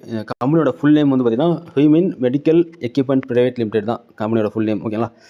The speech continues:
So இதுல வந்து ஜூம் பண்ணி பாத்தீங்கன்னா தெரியும். அஹ், நம்ம வந்து இது ஃப்ரீ பேக்கேஜ். ஓகேவா? ஃப்ரீ பேக்கேஜ்லயும் லெவல் இன்கம் இருக்கு. அது ஒன் டைம் தான் கிடைக்கும். அதுக்கப்புறம் வந்து அவங்க டெய்லி டாஸ்க்லாம் பார்க்க முடியாது. அது ஒன் டைம் கிடைக்கிறதா சரி. ஓகேவா? ஆ, வந்த உள்ள நம்ம வந்த நபர்கள் எல்லாமே வந்து இந்த லெவல் ஒன்னாவது சூஸ் பண்ணுங்க. எழுநூறுவா பேக்கேஜாவது சூஸ் பண்ணுங்க.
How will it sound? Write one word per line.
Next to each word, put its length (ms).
So 120
இதுல 160
வந்து 180
ஜூம் 200
பண்ணி 140
பாத்தீங்கன்னா 300
தெரியும். 300
அஹ், 280
நம்ம 180
வந்து 260
இது 180
ஃப்ரீ 180
பேக்கேஜ். 360
ஓகேவா? 220
ஃப்ரீ 180
பேக்கேஜ்லயும் 480
லெவல் 220
இன்கம் 180
இருக்கு. 160
அது 80
ஒன் 100
டைம் 140
தான் 120
கிடைக்கும். 340
அதுக்கப்புறம் 380
வந்து 120
அவங்க 140
டெய்லி 180
டாஸ்க்லாம் 360
பார்க்க 180
முடியாது. 200
அது 140
ஒன் 140
டைம் 140
கிடைக்கிறதா 280
சரி. 180
ஓகேவா? 240
ஆ, 100
வந்த 240
உள்ள 160
நம்ம 160
வந்த 280
நபர்கள் 260
எல்லாமே 260
வந்து 220
இந்த 300
லெவல் 220
ஒன்னாவது 260
சூஸ் 200
பண்ணுங்க. 260
எழுநூறுவா 300
பேக்கேஜாவது 340
சூஸ் 140
பண்ணுங்க. 200